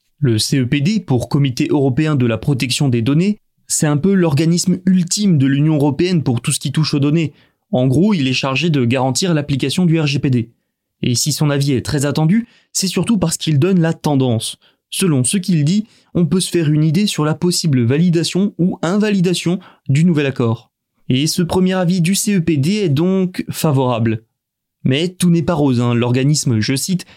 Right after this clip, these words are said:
exprime des préoccupations et demande des clarifications sur plusieurs points. Bon, le C E P D félicite quand même l'amélioration de plusieurs choses, comme l'introduction d'exigences reprenant les principes de nécessité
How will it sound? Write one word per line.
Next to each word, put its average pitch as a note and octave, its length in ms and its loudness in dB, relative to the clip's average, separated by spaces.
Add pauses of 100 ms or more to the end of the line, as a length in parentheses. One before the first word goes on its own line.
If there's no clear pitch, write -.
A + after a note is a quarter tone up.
(240)
exprime F3+ 560 0
des D3+ 140 0
préoccupations F3+ 840 -2
et D#3+ 100 0
demande E3+ 440 2
des C3+ 260 0
clarifications F3 800 -2
sur - 380 -2
plusieurs F3+ 400 -2
points. D3+ 380 -2 (280)
Bon, C3 180 2
le G#2+ 180 0
C B2+ 200 -2
E A#2+ 40 -2
P C#3+ 140 -2
D D3+ 140 0
félicite A#2+ 460 -2
quand D3+ 120 0
même D#3 220 2
l'amélioration B2 600 0
de C3+ 100 2
plusieurs C3 340 0
choses, A3 280 0
comme B2 240 0
l'introduction D3 720 0
d'exigences C3+ 600 -2
reprenant D3 380 -2
les C3 100 0
principes C#3 360 0
de C#3 80 0
nécessité B2+ 600 -2